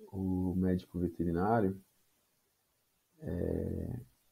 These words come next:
no, no linfoma alimentar, por exemplo, ele pode apresentar apenas um espessamento das alças, né, sem a massa palpável, como a gente já conversou. Isso vai diagno-, dificultar o diagnóstico.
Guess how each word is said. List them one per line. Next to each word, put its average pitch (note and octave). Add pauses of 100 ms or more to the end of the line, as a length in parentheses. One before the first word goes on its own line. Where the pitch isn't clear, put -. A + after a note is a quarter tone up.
(800)
no, G#2
no G2+
linfoma G#2+
alimentar, G#2+
por F#2
exemplo, G#2 (340)
ele G2
pode G2+
apresentar G#2+
apenas D3
um C#3+
espessamento A#2+
das A2+
alças, A2+ (460)
né, F#2+
sem G2+
a G#2+
massa G#2
palpável, F2+
como F#2
a F2+
gente F2
já F2+
conversou. G2 (960)
Isso F2+
vai F#2
diagno-, F#2+
dificultar G2+
o G#2
diagnóstico. G#2+